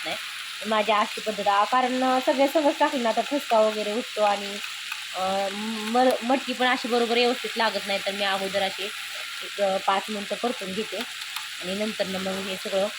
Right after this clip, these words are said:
मसाले वगैरे टाकायचं. तर असं आहे माझं.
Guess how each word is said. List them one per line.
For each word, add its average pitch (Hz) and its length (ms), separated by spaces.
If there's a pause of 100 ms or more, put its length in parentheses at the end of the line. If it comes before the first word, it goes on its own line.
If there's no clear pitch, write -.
(460)
मसाले 202 300
वगैरे 190 260
टाकायचं. 196 440 (1800)
तर 208 60
असं 208 240
आहे 202 180
माझं. 196 280